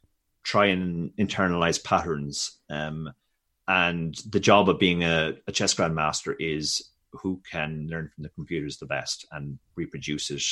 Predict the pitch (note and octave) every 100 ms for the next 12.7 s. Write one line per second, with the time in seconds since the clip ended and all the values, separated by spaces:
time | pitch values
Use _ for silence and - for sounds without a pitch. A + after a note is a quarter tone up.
0 | - D#2+ D2 D2+ C#2 D2 C#2+ - - -
1 | - - E2 - _ - - - - -
2 | G#2+ F#2 - D#2 - - - - - -
3 | D3+ E3+ B2 B2+ G#2+ G2 A2 F#2 E2+ C#2
4 | - - - - _ - D#2+ E2+ D#2 G2+
5 | F#2 - - A2 A#2+ A#2 G#2 G2+ F#2 F#2+
6 | - G2 G2 G2 F2+ G2 E2+ - F2 E2
7 | D#2+ D#2 E2 - - - _ _ _ -
8 | E2+ E2+ D#2+ D#2+ D2+ - E2+ E2+ - -
9 | F#2 E2+ D#2+ F2+ E2 D#2+ - - F#2 F2
10 | D#2+ D#2+ D2 D#2+ D#2+ D#2 D2+ D#2 D2 -
11 | E2 D2+ D2 C#2+ C#2+ D2 D#2 D2 C#2+ D2+
12 | C#2 C2 - D#2+ D2+ C#2+ C#2